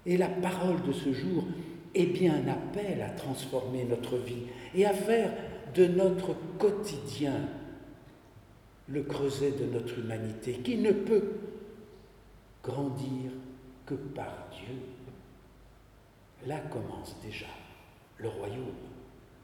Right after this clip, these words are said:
Et je conclurai ainsi, l'Église, dans ses diversités, est un lieu possible, porteur, qui met en mouvement et ouvre un chemin.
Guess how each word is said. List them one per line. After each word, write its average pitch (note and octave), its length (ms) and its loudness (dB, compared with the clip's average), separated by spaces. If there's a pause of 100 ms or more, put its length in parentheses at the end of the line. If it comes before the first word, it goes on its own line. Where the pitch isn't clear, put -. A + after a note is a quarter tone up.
(960)
Et C3+ 60 0
je B2 100 0
conclurai C3 640 2
ainsi, D3 320 -4 (600)
l'Église, E3+ 680 2 (280)
dans F3+ 200 4
ses D#3+ 240 2
diversités, - 1300 0
est F3+ 240 4
un E3+ 80 6
lieu E3+ 260 6 (140)
possible, - 560 4 (500)
porteur, C4+ 720 4 (580)
qui E3+ 160 0
met D3+ 260 4
en C3 120 2
mouvement B2 640 0 (540)
et C3 160 2
ouvre C#3 300 2
un - 60 -2
chemin. A2+ 460 -4